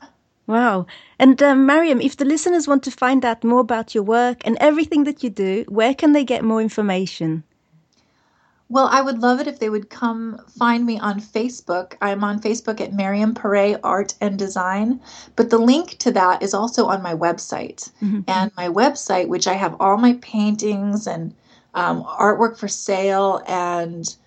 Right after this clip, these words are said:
Speaker 2: um, all kinds of pictures of my travels and my work. Um, and that address is w w w dot mariam pere dot com. And Mariam is M A R I A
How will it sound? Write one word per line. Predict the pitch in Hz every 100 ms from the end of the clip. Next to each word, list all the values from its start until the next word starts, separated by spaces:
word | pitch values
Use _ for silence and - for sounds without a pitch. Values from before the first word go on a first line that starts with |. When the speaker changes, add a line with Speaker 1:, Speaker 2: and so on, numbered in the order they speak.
| _ _ _ -
Speaker 2:
um, | 180 160
all | 165 - -
kinds | 254 247 240
of | -
pictures | 208 - 214 202
of | 180
my | 165 165
travels | - 196 196 196 196
and | 180
my | 170 170
work. | 180 185 180 - - - - -
Um, | 190 185 180 175 -
and | 190 202
that | 220 220 - _ -
address | 196 196 185 180 -
is | 175 170 -
w | 185 208 208
w | 208 185 190 180
w | 180 175 180
dot | 170 180 185 175 - _ _ _ _ 196
mariam | 190 190 196 202 214
pere | - 196 190 180 180
dot | 185 175 165
com. | - 180 180 - - - - - -
And | 196 196
Mariam | 196 208 220 202
is | 208 - - 190
M | 196 226 214
A | 202 202 214 208
R | 190 185 185 196 -
I | 190 190 185 185 -
A | 180 185